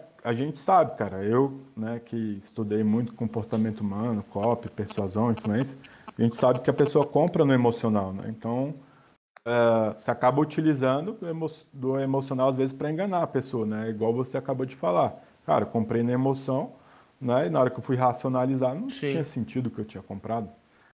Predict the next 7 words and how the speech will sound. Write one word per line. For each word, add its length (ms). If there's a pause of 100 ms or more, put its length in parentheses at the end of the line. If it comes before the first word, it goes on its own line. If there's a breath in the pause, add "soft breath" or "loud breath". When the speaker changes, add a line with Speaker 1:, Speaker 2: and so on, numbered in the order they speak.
(180)
Speaker 1:
né? 320
Então, 760 (600 soft breath)
ah, 420 (100)
você 240
pode 360
fazer 340
isso? 340